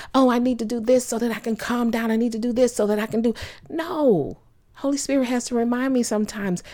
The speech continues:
you don't have to do all of those things. All you need to do is pull back and spend some time with the Lord. Pull back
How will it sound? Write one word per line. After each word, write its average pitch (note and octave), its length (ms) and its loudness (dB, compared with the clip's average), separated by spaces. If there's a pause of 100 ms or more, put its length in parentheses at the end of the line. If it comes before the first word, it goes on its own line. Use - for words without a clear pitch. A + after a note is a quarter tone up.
(220)
you C4 80 0
don't D4+ 160 4
have C4 180 -4
to B3+ 120 -2
do C#4 400 0
all C4+ 220 0
of B3 100 -2
those A#3+ 280 0
things. B3 360 0
All B3 120 -2
you C4+ 160 0
need B3+ 180 0
to A#3+ 80 -2
do A3 180 2
is F#3+ 100 0
pull D#4+ 460 -4
back F#3 560 -6 (640)
and D#4+ 160 -2
spend - 380 -4
some D4+ 260 -4
time D#4 500 -2
with C#4 180 -6
the D#4 100 -2
Lord. D#4 500 -4
Pull E4+ 360 2
back C4 520 0